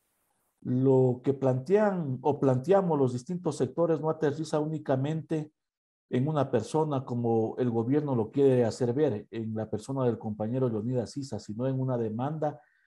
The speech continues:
en una exigencia de distintos sectores sociales. Segundo, al parecer el gobierno tenía, este, preparado cómo actuar frente al derecho a la resistencia y a la protesta social,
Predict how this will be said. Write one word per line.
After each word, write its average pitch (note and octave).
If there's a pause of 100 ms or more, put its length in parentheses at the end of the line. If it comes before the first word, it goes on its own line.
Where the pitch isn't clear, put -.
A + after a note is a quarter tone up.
(440)
en A#2
una D3
exigencia C3
de A2+
distintos B2+
sectores A2
sociales. F#2
Segundo, F3+ (640)
al A#2+
parecer C3+
el F3
gobierno F3
tenía, F3+
este, B2+
preparado C3
cómo E3
actuar E3
frente D#3+
al C#3
derecho C#3+
a C3+
la B2
resistencia D3+
y C#3
a B2+
la A#2
protesta C3+
social, B2+